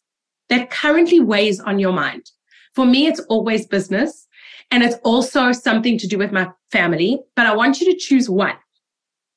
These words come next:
Whether it's your parenting, friendships, your hobbies, like maybe you feel something's missing, some joy out of your life, something in your career or your business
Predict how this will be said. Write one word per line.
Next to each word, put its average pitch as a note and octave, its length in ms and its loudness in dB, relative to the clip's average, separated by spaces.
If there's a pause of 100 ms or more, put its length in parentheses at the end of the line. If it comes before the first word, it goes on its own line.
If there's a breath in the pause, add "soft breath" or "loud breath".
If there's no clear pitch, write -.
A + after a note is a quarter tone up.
(520 loud breath)
Whether A#3+ 260 2
it's G3+ 220 -6
your E3+ 80 -4
parenting, C4+ 760 0 (120)
friendships, C4+ 800 -2 (360)
your G#3 140 2
hobbies, C4+ 640 2
like - 140 -8
maybe A3 220 0
you A#3+ 120 4
feel B3 200 -6
something's A3+ 400 -4
missing, B3+ 420 0
some E3+ 180 -6
joy A3+ 360 0
out B3 160 2
of A#3+ 80 -2
your A#3+ 140 2
life, A3+ 280 0 (340 soft breath)
something D4+ 560 0
in C#4+ 120 4
your C4+ 120 4
career B3+ 480 2
or B3+ 120 2
your A3+ 160 2
business B3+ 720 -2